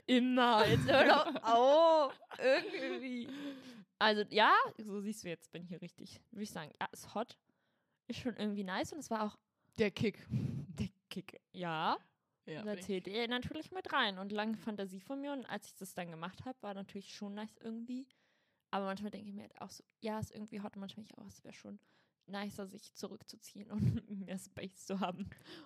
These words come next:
Speaker 2: Denk
Speaker 1: und
Speaker 2: mir halt auch so, ich denk mir auch so
Speaker 1: Möglichkeiten und im Bett
Speaker 2: Compiness
Speaker 1: zu
Speaker 2: so,
Speaker 1: liegen
Speaker 2: ja.
Speaker 1: und danach vernünftig auf Toilette gehen zu können
Speaker 2: <laughs> Ja.
Speaker 1: und im Bett zu liegen und
Speaker 2: Ja,
Speaker 1: deswegen
Speaker 2: das ist
Speaker 1: so.
Speaker 2: einfach, ich find's auch für den Kick find ich schon interessant,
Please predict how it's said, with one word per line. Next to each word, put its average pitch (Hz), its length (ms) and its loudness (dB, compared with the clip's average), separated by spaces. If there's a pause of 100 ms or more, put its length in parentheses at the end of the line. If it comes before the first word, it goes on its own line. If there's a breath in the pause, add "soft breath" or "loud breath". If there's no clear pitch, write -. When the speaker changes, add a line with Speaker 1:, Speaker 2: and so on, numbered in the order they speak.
(140)
Speaker 2:
Denk 226 100 -2
Speaker 1:
und 220 40 -4
Speaker 2:
mir 220 100 -2
halt 214 60 0
auch 214 120 -2
so, 226 80 -8
ich 208 100 -10
denk 220 140 -6
mir 202 120 0
auch 196 60 -6
so 202 140 -4
Speaker 1:
Möglichkeiten 202 240 -2
und 220 80 -4
im 226 120 0
Bett 220 160 4
Speaker 2:
Compiness 180 140 -4
Speaker 1:
zu 240 80 -6
Speaker 2:
so, 185 80 -6
Speaker 1:
liegen 175 260 -4
Speaker 2:
ja. 220 240 -2
Speaker 1:
und 208 60 -2
danach 196 400 0 (240 loud breath)
vernünftig 226 480 -4
auf 208 100 -4
Toilette 277 420 -6
gehen 339 260 -2
zu - 140 -6
können 262 400 0
Speaker 2:
<laughs> - 20 -14
Ja. 247 340 -8 (340 loud breath)
Speaker 1:
und 339 160 -10
im 311 80 -12
Bett 285 240 -6
zu 294 100 -14
liegen 233 400 -10
und 233 100 -12
Speaker 2:
Ja, 180 100 -6
Speaker 1:
deswegen 220 340 -6
Speaker 2:
das 220 100 -8
ist 202 60 -10
Speaker 1:
so. 208 60 -8
Speaker 2:
einfach, 233 300 -8 (200)
ich 226 100 -18
find's - 180 -18
auch 240 220 -10
für - 120 -18
den 233 140 -12
Kick - 220 -14
find 285 140 -10
ich 262 80 -14
schon 247 80 -16
interessant, 254 640 -14